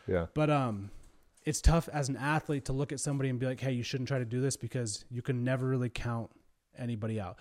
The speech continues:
Speaker 1: Well,
Speaker 2: A lot of the
Speaker 1: and,
Speaker 2: things
Speaker 1: and
Speaker 2: in
Speaker 1: you,
Speaker 2: life.
Speaker 1: and you gotta take the human element. There's a lot of people, to exactly what you're saying, there's a lot of people that'll look at all these things stacked against them and say,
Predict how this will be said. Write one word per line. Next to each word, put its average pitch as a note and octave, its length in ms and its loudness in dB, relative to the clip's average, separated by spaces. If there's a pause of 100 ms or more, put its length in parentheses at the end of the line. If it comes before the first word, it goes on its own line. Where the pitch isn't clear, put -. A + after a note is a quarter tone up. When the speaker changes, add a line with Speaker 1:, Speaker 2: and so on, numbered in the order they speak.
Speaker 1:
Well, B2+ 100 6
Speaker 2:
A A2+ 40 8
lot E3 160 6
of G3 60 6
the G3 60 6
Speaker 1:
and, F#3+ 60 4
Speaker 2:
things G3+ 180 4
Speaker 1:
and - 60 4
Speaker 2:
in - 40 2
Speaker 1:
you, C3+ 60 0
Speaker 2:
life. - 100 0
Speaker 1:
and C3 80 2
you C3 40 2
gotta B2+ 200 8
take B2 180 -2
the G2 80 -6
human C#3+ 340 -2
element. E2 420 -4
There's G#2+ 180 6
a F#2 60 2
lot G#2 140 8
of C#3+ 100 4
people, F2 360 -2
to - 160 -2
exactly F2+ 400 2
what F#2 140 -4
you're - 80 -10
saying, A2 260 -6 (300)
there's A#2 120 2
a F2+ 60 6
lot F2 340 6
of - 80 -2
people G#2 280 -2
that'll D#2+ 420 0
look F#2 220 0
at F2+ 80 -2
all F2 120 2
these E2+ 260 -2
things F#2 240 -2
stacked - 260 0
against E2 320 -6
them E3 200 -4 (360)
and F2 120 -2
say, F2+ 280 6